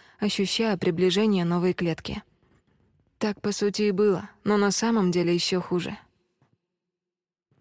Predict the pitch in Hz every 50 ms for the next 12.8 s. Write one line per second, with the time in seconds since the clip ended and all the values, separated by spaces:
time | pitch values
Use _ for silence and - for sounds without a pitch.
0 | _ _ _ _ _ _ _ - 208 208 196 - - 214 202 202 180 196 196 196
1 | 202 208 202 190 185 180 180 185 185 185 185 180 - - - 214 214 208 202 185
2 | 180 170 - 185 180 170 - 196 208 220 214 190 180 - - - 196 202 202 185
3 | 185 185 180 180 175 175 165 180 175 175 190 208 - - - 180 185 196 196 -
4 | 185 180 190 185 170 185 190 190 180 - - - _ - - - - _ _ -
5 | 196 220 226 214 - 202 196 196 190 175 160 185 190 202 214 214 208 202 202 202
6 | 190 - 196 185 - 196 185 - 196 185 - - 185 185 185 185 - _ - -
7 | _ _ _ _ - 190 185 180 180 190 190 185 - - 202 202 196 - - _
8 | _ _ _ - 180 208 214 220 226 220 202 180 180 185 185 196 185 196 190 190
9 | 185 - - 185 165 160 - - _ _ _ _ _ _ _ _ _ _ _ _
10 | _ _ _ _ _ - 202 202 202 - 202 190 - - 214 208 202 190 185 180
11 | 165 185 180 - 202 202 196 190 185 185 175 196 185 175 180 202 220 226 190 185
12 | 185 180 - 185 180 165 170 160 - 208 214 - - - -